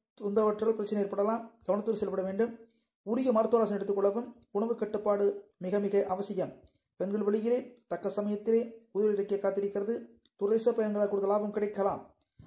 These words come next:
ஆண்பான கன்னிராசினிகளே, ஆக்கமும் ஊக்கம் கூட காத்திருக்கிறது.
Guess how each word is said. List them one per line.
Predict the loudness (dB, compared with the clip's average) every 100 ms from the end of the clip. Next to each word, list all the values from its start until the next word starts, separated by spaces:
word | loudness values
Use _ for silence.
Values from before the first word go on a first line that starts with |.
| -16 -4
ஆண்பான | 0 2 4 4
கன்னிராசினிகளே, | 6 6 4 2 0 0 0 -4 _ _
ஆக்கமும் | -2 0 0 0 2 2 0 -6 -10 -12
ஊக்கம் | -6 0 4 4
கூட | 4
காத்திருக்கிறது. | 2 0 0 -2 -2 0 -2